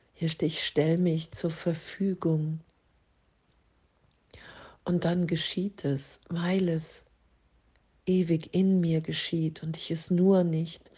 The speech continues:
wahrgenommen habe. Und das ist ja das,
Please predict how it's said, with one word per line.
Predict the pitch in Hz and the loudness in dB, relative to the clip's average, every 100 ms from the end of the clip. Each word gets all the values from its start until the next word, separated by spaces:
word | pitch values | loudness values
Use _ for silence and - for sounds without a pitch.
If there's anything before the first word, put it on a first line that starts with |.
| - - - - | -20 -20 -20 -10
wahrgenommen | 139 156 180 185 151 147 143 156 139 | -2 0 0 -2 -2 0 -2 -2 -4
habe. | 151 160 160 170 160 - _ _ _ _ _ _ _ _ _ _ _ _ _ _ _ _ _ _ _ _ _ _ _ _ _ _ _ _ _ _ _ - | -4 -6 -8 -12 -14 -18 _ _ _ _ _ _ _ _ _ _ _ _ _ _ _ _ _ _ _ _ _ _ _ _ _ _ _ _ _ _ _ -2
Und | 180 175 | 0 0
das | 175 | -2
ist | 170 - | -4 -2
ja | 160 | -2
das, | 160 165 160 - | 0 -2 -4 -8